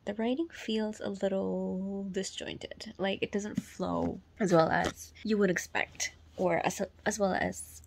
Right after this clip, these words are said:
other books. It doesn't flow very well, and she definitely has, like, a favorite way of writing certain things.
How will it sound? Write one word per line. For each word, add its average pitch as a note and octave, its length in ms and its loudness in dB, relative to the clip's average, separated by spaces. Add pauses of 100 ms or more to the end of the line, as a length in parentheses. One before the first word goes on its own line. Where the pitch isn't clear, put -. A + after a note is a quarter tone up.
(140)
other F3 360 2 (160)
books. F#3+ 600 -2 (220)
It G3+ 60 -2
doesn't G#3+ 260 -4
flow F3+ 160 -2
very F3 340 0
well, E3+ 360 -2 (200)
and F3 260 2 (540)
she - 120 -2
definitely B3+ 400 0
has, F3 480 0
like, G3 140 -2
a F#3 40 -6
favorite F3+ 360 -4
way F3+ 140 -2
of - 160 -8
writing F#3+ 300 -2
certain G#3 240 -6
things. G#3 400 -6